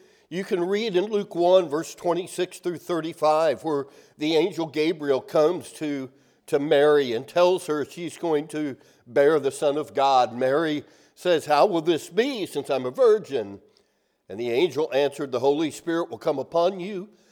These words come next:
The power of the Most High will overshadow you." And so the Holy One to be born will be called the Son of God.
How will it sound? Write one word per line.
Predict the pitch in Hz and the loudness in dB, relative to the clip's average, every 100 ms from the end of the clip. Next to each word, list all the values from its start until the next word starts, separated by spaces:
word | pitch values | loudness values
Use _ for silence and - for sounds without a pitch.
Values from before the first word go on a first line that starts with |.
| _ - | _ -16
The | - | -6
power | 156 151 | 2 4
of | 151 | 4
the | 143 | 2
Most | 143 170 - | -2 -4 -6
High | 151 147 | -2 0
will | 170 | -2
overshadow | 135 113 123 185 160 190 | -6 -6 -6 0 0 2
you." | 156 151 180 175 - _ _ _ | -2 -6 -8 -8 -12 _ _ _
And | - | -12
so | - 139 | -4 -2
the | 117 | 0
Holy | 127 147 160 | 0 0 -2
One | 135 147 135 | -2 -2 -2
to | |
be | 123 139 | -8 -8
born | 113 131 127 | -2 0 0
will | 131 | -4
be | 117 | -8
called | 117 - 127 113 | -8 -2 0 0
the | 104 | -6
Son | - 127 110 | -8 -6 -6
of | 95 | -8
God. | 95 101 90 92 | -8 -8 -10 -18